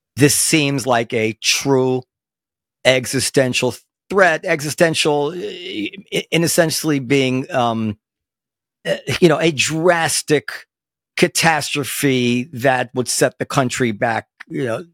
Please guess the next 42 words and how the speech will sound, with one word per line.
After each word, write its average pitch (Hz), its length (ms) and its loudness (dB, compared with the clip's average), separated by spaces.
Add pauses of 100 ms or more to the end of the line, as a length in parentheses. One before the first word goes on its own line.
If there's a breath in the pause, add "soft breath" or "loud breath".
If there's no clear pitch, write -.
(640)
for 196 260 4
a 151 60 2
very, 143 340 0
very, 127 340 2
very 113 280 0
long 104 360 -2
time. 98 300 -2
I 110 80 0
don't 117 120 -2
know 117 140 0
if - 120 -8 (180)
the, 117 80 -12
the 127 120 -6
flag 120 360 0
will 117 160 -4
actually 113 380 -2
be 120 80 -2
lowered 110 460 0 (360)
on 117 140 0
the 117 80 2
Israeli 110 300 -2
capital, 110 360 -4
but, 104 300 -2 (440)
um, 110 500 0 (460)
y-, 147 160 0 (120)
you 156 160 2
know, 110 320 0 (440)
now 147 240 2
this 170 220 0
is 160 80 -4
an 165 40 4
interesting 156 280 -4
question. 208 420 0
I 139 120 0
asked 143 180 -2
Rothkopf 156 420 -2
this. 117 200 -2 (880)
I 208 280 4
felt 120 500 0
that 123 260 -2
this 175 280 2
is, 123 300 0